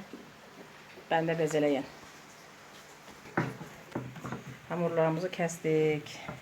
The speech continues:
Şöyle bunlar bükmelik hamur. Bunlar da katmerlik hamur. Sekiz tane katmerlik. İki, dört, altı, sekiz, on, on iki, on dört, on altı, on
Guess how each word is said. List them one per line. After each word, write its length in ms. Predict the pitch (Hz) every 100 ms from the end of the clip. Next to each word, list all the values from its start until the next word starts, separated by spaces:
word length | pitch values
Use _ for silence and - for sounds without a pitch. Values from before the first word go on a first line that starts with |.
| - - - - - - - - - - - - -
Şöyle 280 | 151 147 147
bunlar 340 | 165 165 170
bükmelik 420 | 170 - 165 165 160
hamur. 180 | 127 - - - - - - - - - - -
Bunlar 280 | - 165 165
da 160 | 156
katmerlik 460 | - 156 156 156 156
hamur. 240 | 139 147 - 120 - - 135 - - - -
Sekiz 300 | 180 185 180
tane 220 | 175 165 170
katmerlik. 600 | 170 - - 160 - - - - - - -
İki, 160 | 170
dört, 320 | 160 156 - 160
altı, 260 | 156 - 156
sekiz, 320 | - - -
on, 340 | 156 151 - 156
on 80 |
iki, 280 | 151 - 147 147
on 180 | 151 147
dört, 380 | 143 143 - -
on 180 | 151
altı, 320 | 143 143 -
on 80 | 165